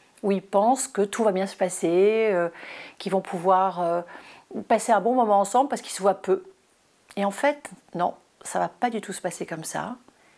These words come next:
Il va y avoir deux éléments dramatiques. Le premier, c'est qu'il pleut depuis un mois. Mais une pluie discontinue, diluvienne, qui va petit à petit faire monter la Seine,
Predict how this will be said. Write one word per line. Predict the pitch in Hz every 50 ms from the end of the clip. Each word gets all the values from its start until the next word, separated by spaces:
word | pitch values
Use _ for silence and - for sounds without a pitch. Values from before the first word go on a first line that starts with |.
| _ _ _ _ -
Il | 202
va | 175 175
y | 175
avoir | 175 170 175 175 180
deux | 165 190 240 262 233 240
éléments | 208 185 180 190 190
dramatiques. | 180 170 170 170 170 165 165 - - 202 240 233 - - - _ _ - _ _ _ _ - - - - - - - - _ _
Le | - 208
premier, | 202 - - 247 240 240 269 320 403 415
c'est | - - - 233
qu'il | 233 - 240 208
pleut | - - - - 269 311 320
depuis | 247 226 - - - - 262 277 - - _ -
un | - 214
mois. | 202 190 170 165 202 - - _ _ _ _ _ _ _ _ _ _ _ _ _ - - _ _ _ _ -
Mais | 233 202 208 214 214 208 - - -
une | 262 226 233 233
pluie | - - - 311 330 339 311 -
discontinue, | - 185 190 208 285 339 339 - - - 233 233 - - 226 214 208 220 240 240 - - _ -
diluvienne, | 196 180 175 170 214 262 254 233 226 196 190 196 190 202 226 240 247
qui | - - - 190
va | 175 185 196 214 - - - -
petit | - 202 - - 285 -
à | 208
petit | 196 - - - - 269 302
faire | 302 - - - - - - - -
monter | 175 180 208 226 240 233 - - 254 285
la | 277 - 180
Seine, | - - - 190 190 208 240 254 277